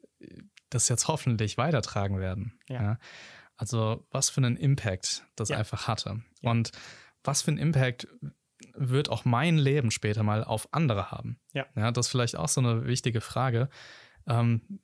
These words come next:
Speaker 1: wenn, wenn ich jetzt sterben würde, ja, habe ich andere geprägt mit, also hoffentlich positiv, ja,
Speaker 2: Ja,
Speaker 1: also <laughs>
Speaker 2: genau.
Speaker 1: mit, mit Jesus geprägt.
Speaker 2: Ja.
Speaker 1: Ja.
Speaker 2: Aber das ist auch so, genau, die, ähm, die Zahlen sind nicht bedeutend, also in der Frage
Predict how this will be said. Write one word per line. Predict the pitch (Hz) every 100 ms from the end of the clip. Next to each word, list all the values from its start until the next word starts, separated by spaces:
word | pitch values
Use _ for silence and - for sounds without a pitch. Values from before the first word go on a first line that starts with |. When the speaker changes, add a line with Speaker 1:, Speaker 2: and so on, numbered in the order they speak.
| _ -
Speaker 1:
wenn, | 123 117
wenn | 117
ich | 165
jetzt | 143 -
sterben | - 156 120
würde, | 104 101 131 165 - - _ _ -
ja, | 110 123 - -
habe | - 147 147
ich | -
andere | 143 147 123 123 123 120 - _ _
geprägt | 117 - - 165 107 - - - _ _
mit, | - 110 - - _ -
also | 107 107 98
hoffentlich | 113 117
positiv, | - 175 123 98 120 -
ja, | 139
Speaker 2:
Ja, | 131
Speaker 1:
also | 156 127 131 -
<laughs> | 131
Speaker 2:
genau. | 170 135
Speaker 1:
mit, | 131
mit | 156 123
Jesus | 131 165 107
geprägt. | - 98 - 92 - -
Speaker 2:
Ja. | 151 - - _ _
Speaker 1:
Ja. | 113 104 170
Speaker 2:
Aber | 139 131
das | 135
ist | 196 156
auch |
so, | 117 123 113 -
genau, | 131 139 131
die, | 113 123 120 -
ähm, | 123 120 120 123 _ _ _ _ _ _
die | - 113
Zahlen | - - 127 123 151 165
sind | 139 123 -
nicht | 147 -
bedeutend, | - 123 120 127 127 113 -
also | 117 120
in | 117
der | 113
Frage | - 123 120 120 113